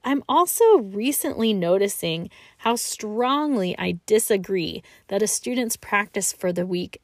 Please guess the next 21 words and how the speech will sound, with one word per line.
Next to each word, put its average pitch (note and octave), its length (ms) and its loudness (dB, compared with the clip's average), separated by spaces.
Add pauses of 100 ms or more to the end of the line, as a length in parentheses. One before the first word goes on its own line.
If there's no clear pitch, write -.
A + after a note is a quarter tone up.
has G#3 440 -2
to A3+ 120 -4
be F3+ 320 -6
a F3+ 100 -6
significant G#3 880 0
factor E3+ 640 -2 (460)
in F#3+ 300 -2
how G3+ 680 2 (240)
we G3+ 160 -2
spend F3+ 580 -2
our F3 140 -2
time E3 540 -6
together F3+ 720 -4 (240)
that E3+ 320 -2 (120)
week. - 460 -8 (560)
So, - 480 4 (240)
it's A3 240 -8
most C4+ 520 2 (200)
definitely C#4+ 760 0
a F#3+ 100 -4
topic A#3 580 0